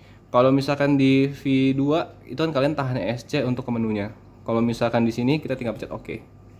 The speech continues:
Ya, dia langsung keluar seperti ini. Dan ini kalian kalau misalkan pencet plus dia turun ke bawah. Ya, dan kalau pencet minus dia turun,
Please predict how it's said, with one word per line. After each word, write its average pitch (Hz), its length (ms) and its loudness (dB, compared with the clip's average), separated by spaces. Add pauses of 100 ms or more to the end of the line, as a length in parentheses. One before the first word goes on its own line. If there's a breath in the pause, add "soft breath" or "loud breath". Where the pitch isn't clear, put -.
(640 loud breath)
Ya, 107 240 -8
dia 117 120 -2
langsung 120 240 0
keluar 107 200 -2
seperti 107 360 -6
ini. 117 200 -2 (920 loud breath)
Dan 117 160 4
ini 143 420 2 (140)
kalian 131 400 -2
kalau 120 160 -2
misalkan 113 460 -6
pencet - 320 -8
plus 131 240 -2
dia 123 160 0
turun 123 180 -2
ke 110 80 -2
bawah. 101 380 0 (760)
Ya, - 200 -12 (160)
dan 107 100 0
kalau 107 220 -2
pencet 104 160 -8
minus 113 320 0
dia 123 160 -4
turun, 107 340 -8